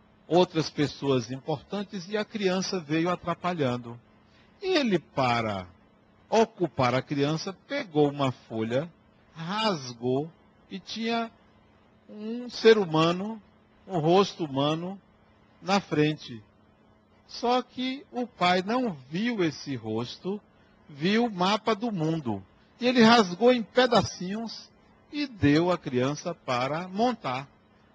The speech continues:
A criança apenas olhou o rosto, montou e devolveu ao pai. E aí disse, "Conserte o homem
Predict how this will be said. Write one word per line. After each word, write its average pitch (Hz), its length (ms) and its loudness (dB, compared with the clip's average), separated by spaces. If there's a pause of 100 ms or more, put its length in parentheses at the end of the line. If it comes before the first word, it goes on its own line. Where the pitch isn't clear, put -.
(140)
A 277 80 -8
criança 247 380 -4
apenas 240 340 -4
olhou 226 320 4
o 226 60 -4
rosto, 214 580 -2
montou 226 400 0
e 233 60 2
devolveu 220 480 -2
ao 117 60 -2
pai. 98 420 -8 (480)
E 175 100 0
aí 196 180 0
disse, 139 560 -6 (320)
"Conserte 214 880 2
o 147 120 -4
homem 196 600 2